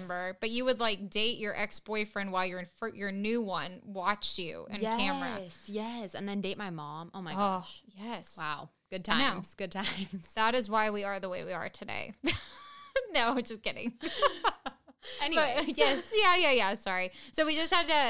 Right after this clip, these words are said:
Speaker 1: to basically share our funny little comments on our reels. We have way more to come.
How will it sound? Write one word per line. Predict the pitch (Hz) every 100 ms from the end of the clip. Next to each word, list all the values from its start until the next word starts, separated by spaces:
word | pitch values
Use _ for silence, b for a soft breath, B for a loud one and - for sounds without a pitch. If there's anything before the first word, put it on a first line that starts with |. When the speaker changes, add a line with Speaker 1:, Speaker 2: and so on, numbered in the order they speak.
| 190
Speaker 1:
to | 202
basically | 226 240 254 233 208
share | 214 - 208 196 202 185
our | 196 190 190 143
funny | - 214 202 202
little | 190 185 185
comments | 202 190 190 185
on | - 190
our | 185
reels. | 185 190 190
We | 226
have | 226
way | 190 202
more | 226 226
to | 226
come. | 233 202 202 202